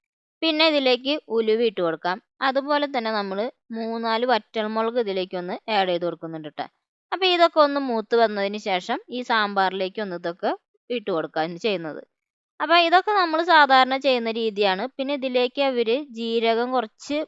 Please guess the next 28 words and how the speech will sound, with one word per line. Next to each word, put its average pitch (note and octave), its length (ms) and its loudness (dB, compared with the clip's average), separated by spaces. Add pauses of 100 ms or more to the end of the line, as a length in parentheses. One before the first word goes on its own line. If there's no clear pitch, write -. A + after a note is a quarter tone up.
(100)
മൂപ്പിക്കണേലേക്ക് A3 800 -4
ആഡ് G3+ 160 2
ചെയ്ത് F#3+ 200 0
കൊടുക്കാറുണ്ട്. F#3 600 0 (520)
ഞാനിത് C#4 440 0 (140)
ആഡ് A3+ 200 2
ചെയ്ത് A#3 180 0
കൊടുക്കാഞ്ഞത് G#3 640 0
നമുക്ക് A#3 340 -8 (120)
അരപ്പില് G#3+ 720 0 (220)
ജീരകത്തിന്റെ, G#3+ 840 -2 (320)
ഏ, A3+ 180 -4
അംശം G#3+ 340 -2
ഉള്ളത് G#3 260 -2
കൊണ്ടാണ് G3 400 -2
ഇതില് G3 240 -4 (120)
ആഡ് A3 180 0
ചെയ്ത് F#3+ 180 -2
കൊടുക്കാഞ്ഞിട്ട്. E3 600 -6 (520)
ഇനിയിപ്പോ C4 280 -2
വേണമെങ്കിൽ A#3+ 520 2
നിങ്ങൾക്ക് C4 340 -2
ഇതിലേക്ക് G#3 400 -2
ജീരകം F#3 460 -2
കൂടി F#3 160 -4
കുറച്ച് A3 360 -6 (180)
ഇട്ട് A#3+ 220 -4
കൊടുക്കാവുന്നതാണ്. E3+ 680 0